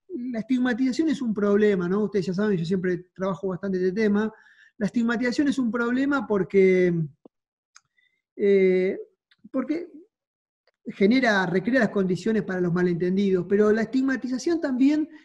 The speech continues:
es la expresión, digamos, de la, de la fragmentación social, ¿no? Del debilitamiento de los vínculos sociales, ¿no? Es decir, del debilitamiento de los, de los lazos, es decir, este, eh, eh, de esos, de esos, de esos,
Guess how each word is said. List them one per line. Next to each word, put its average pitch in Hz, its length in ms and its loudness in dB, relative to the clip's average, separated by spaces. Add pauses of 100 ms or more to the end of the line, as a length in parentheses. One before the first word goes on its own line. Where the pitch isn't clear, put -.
es 277 140 0
la 302 80 4
expresión, 269 600 0
digamos, 240 420 0
de 202 60 4
la, 185 120 0
de 202 180 -2
la 196 100 2
fragmentación 196 640 -2
social, 196 520 -4
¿no? 190 140 0
Del 202 160 2
debilitamiento 196 760 2
de 226 60 0
los 190 120 0
vínculos 196 460 -2
sociales, 160 560 -10
¿no? 240 260 -10
Es 220 60 -6
decir, 202 380 -4 (360)
del 190 120 0
debilitamiento 208 720 4
de 214 120 6
los, 190 200 2 (160)
de 180 100 2
los 180 140 0
lazos, 233 440 2 (100)
es 190 80 2
decir, 190 440 0 (440)
este, 185 1080 2
eh, 170 80 -10 (400)
eh, 220 420 0
de 214 100 -2
esos, 214 300 -2
de 262 60 0
esos, 262 380 -4
de 254 140 -6
esos, 214 800 0